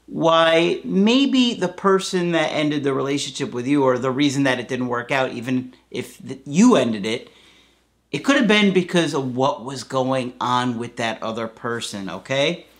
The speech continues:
So this could be really helpful to you in looking at your own situation. So they said, "In January of twenty twenty, I met Fred online.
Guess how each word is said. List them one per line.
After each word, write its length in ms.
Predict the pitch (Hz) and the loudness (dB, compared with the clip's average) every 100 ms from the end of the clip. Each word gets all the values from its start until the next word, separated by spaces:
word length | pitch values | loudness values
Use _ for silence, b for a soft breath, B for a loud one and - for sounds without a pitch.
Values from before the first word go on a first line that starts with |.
| b b | b b
So 140 | - 151 | -6 -2
this 160 | 226 | 0
could 140 | - 226 | 0 0
be 120 | 226 | 2
really 280 | 190 175 147 | 4 2 0
helpful 460 | 127 143 139 143 135 | 0 -2 -2 -6 -4
to 140 | 143 | -2
you 380 | 135 131 131 127 B B - | 0 0 -2 -8 B B -6
in 260 | 131 127 127 | -2 0 0
looking 360 | 127 139 127 | -2 0 0
at 160 | 123 - | 0 -2
your 180 | 123 147 | 0 4
own 240 | 196 208 | 4 2
situation. 960 | - 107 - 101 87 80 - 69 - - _ _ _ _ _ - - _ _ B B B B B | 0 -8 -8 -6 -6 -8 -10 -14 -20 -20 _ _ _ _ _ -20 -20 _ _ B B B B B
So 180 | - 185 | 0 4
they 160 | 190 | 4
said, 460 | 185 208 196 190 - - _ _ _ _ - | 4 4 4 4 0 -16 _ _ _ _ -2
"In 200 | 165 160 | 0 2
January 1000 | 131 170 233 262 190 156 151 156 - - - | 2 4 6 6 6 4 2 0 -4 -12 -8
of 160 | 131 - | -8 -6
twenty 300 | 156 139 131 | -2 -2 -2
twenty, 560 | - 170 101 95 98 _ _ _ _ | -2 -2 -2 -4 -10 _ _ _ _
I 160 | - 170 | -4 0
met 300 | 185 254 262 | 2 2 -2
Fred 520 | - 170 160 160 143 | -4 -2 -2 -4 -6
online. 720 | 143 143 131 101 92 69 - | -2 -2 -2 -4 -8 -12 -18